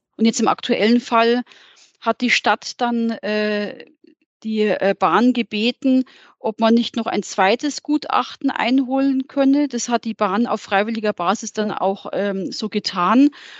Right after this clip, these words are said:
Und dieses zweite Gutachten hat ge-, ergeben, dass die Standsicherheit sehr wohl, äh, vorhanden sei. Jedoch besteht die Gefahr, dass Äste hinunterfallen. Und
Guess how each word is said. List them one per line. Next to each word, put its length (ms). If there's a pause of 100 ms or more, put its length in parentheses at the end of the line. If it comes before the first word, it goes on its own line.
(120)
Und 180
dieses 300
zweite 400
Gutachten 680
hat 160
ge-, 240
ergeben, 500
dass 160
die 120
Standsicherheit 720
sehr 260
wohl, 240 (400)
äh, 140 (320)
vorhanden 420
sei. 380 (300)
Jedoch 240
besteht 440
die 60
Gefahr, 380
dass 180
Äste 320
hinunterfallen. 1000
Und 380